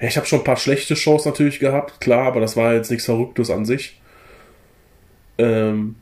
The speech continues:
also für meine Definition von verrückt zumindest nicht, das, wo ich sag, das war wirklich eine verrückte Show und der ganze Abend war einfach ein bisschen crazy, ne?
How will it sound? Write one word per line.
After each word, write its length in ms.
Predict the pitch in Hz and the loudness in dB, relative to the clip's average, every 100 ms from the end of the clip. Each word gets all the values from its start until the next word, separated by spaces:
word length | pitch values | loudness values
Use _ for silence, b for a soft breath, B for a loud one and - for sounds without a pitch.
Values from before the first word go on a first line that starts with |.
| _ | _
also 180 | - 120 | -2 0
für 140 | 120 123 | 0 0
meine 280 | 120 139 135 | 2 2 0
Definition 520 | 143 139 123 135 135 | 0 0 -4 -2 -4
von 160 | 139 135 | -4 -4
verrückt 340 | 131 135 135 | 0 -2 -2
zumindest 360 | - 131 127 127 | -6 -4 -4 -4
nicht, 280 | 131 139 | -4 -2
das, 160 | 120 117 - - - | -4 -4 -8 -12 -12
wo 180 | 127 127 | 0 0
ich 80 | - | 2
sag, 160 | 131 | -2
das 120 | 135 123 | -2 0
war 120 | 127 | 0
wirklich 320 | 156 143 - - - | -2 -6 -10 -14 -14
eine 120 | 107 | -10
verrückte 440 | 104 123 170 180 131 | -6 0 0 2 0
Show 440 | - 165 180 196 | 2 4 4 4
und 220 | 170 143 | 2 2
der 80 | 127 | 0
ganze 260 | 120 131 123 | 0 0 0
Abend 160 | 151 | 0
war 80 | 160 | 0
einfach 160 | 147 151 | 0 -2
ein 100 | 139 | -4
bisschen 220 | 147 151 | -4 -4
crazy, 460 | - 151 156 156 170 | -2 0 2 0 0
ne? 260 | 151 202 | -2 -4